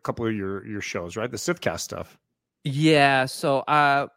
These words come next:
Speaker 2: you know, I love Star Wars. Uh, Star Wars has always been my number one I P. Uh, I love, you know, just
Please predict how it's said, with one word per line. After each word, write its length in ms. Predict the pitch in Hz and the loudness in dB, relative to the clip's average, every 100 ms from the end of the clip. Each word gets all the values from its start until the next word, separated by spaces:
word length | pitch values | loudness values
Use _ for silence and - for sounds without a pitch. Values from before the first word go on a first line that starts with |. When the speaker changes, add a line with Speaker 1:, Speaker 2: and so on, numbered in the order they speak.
| - | -6
Speaker 2:
you 120 | 185 | 0
know, 80 | 160 | 2
I 160 | 151 | 2
love 320 | 170 143 143 | 2 2 0
Star 280 | 127 117 110 | -2 -6 -4
Wars. 300 | 110 104 - | -4 -6 -6
Uh, 120 | - 113 | -4 -4
Star 220 | - 151 | -2 0
Wars 180 | 165 147 | 0 -2
has 100 | 123 | 0
always 280 | 123 127 | 2 2
been 200 | 123 123 | -2 -4
my 180 | 117 113 | 0 -2
number 320 | 113 120 117 | 0 -2 0
one 200 | 120 117 | 2 2
I 140 | 107 104 | 2 0
P. 400 | - 113 113 110 - - _ - | -4 -4 -4 -8 -16 -20 _ -6
Uh, 260 | 113 110 - | 0 0 0
I 100 | - | -2
love, 680 | 127 117 117 123 120 110 - - | -2 0 4 4 4 0 -12 -10
you 100 | 139 | -6
know, 160 | 117 110 _ - | -4 -6 _ -16
just 220 | - - | -14 -14